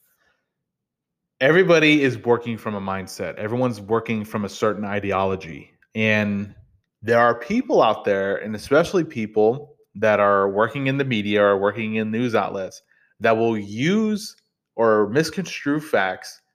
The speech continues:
to complement what they believe or to pretty much add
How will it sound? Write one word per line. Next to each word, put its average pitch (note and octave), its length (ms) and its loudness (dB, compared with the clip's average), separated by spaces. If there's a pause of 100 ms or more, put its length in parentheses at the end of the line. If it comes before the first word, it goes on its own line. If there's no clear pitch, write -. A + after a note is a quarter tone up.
(100)
to B2+ 100 -2
complement C#3 720 -2
what G#2 320 -8
they G2 140 -4
believe A2 560 -4 (420)
or G#2+ 160 -2
to A2 480 -4 (200)
pretty E3 160 0
much D#3 180 0 (120)
add A#2+ 600 2